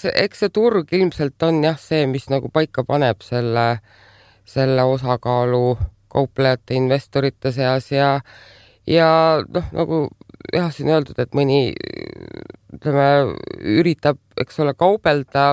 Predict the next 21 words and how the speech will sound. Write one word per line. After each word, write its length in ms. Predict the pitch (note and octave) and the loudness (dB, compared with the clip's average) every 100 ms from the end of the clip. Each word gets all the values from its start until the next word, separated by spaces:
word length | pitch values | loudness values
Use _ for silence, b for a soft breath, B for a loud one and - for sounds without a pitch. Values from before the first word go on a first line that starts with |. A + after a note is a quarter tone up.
| C3 | 2
või 240 | C#3 C3 | -2 -4
ütleme 300 | C3 C#3+ C#3 | -4 -4 -4
siis 100 | A#2+ | -4
turg 240 | - D#3 - | -2 -2 -2
soosib 480 | D#3+ F3+ G3+ D3+ - | 0 0 0 -4 -4
seda 240 | - C#3 | -4 0
kauplemist 720 | D3+ D3 - C#3 C#3 C3 - | 0 0 0 0 0 -4 -8
ja 80 | C3+ | -8
siis, 300 | D3 C#3+ - - | -4 -6 -6 -2
äh, 220 | C#3+ C3+ B B B B B B B B _ - D2 - _ _ - _ _ _ _ - | 0 0 B B B B B B B B _ -16 -16 -16 _ _ -20 _ _ _ _ 0
tõsi 240 | F3 D#3+ D#3 | 0 2 2
on 80 | D3 | 2
ka 80 | D3+ | 0
see, 220 | E3+ D#3+ | 0 0
et, 80 | - C#3+ | -2 -6
et 120 | C#3 | -2
väga 240 | D#3+ E3 C#3+ | 0 2 0
paljudele 540 | C#3+ C#3+ C#3+ C3+ C#3 C3+ | 0 0 0 0 -2 -2
või 140 | C3 B2+ | -2 -2
lausa 300 | D3 C#3 D3 | -2 0 0
enamus 320 | D#3 C#3 | 2 0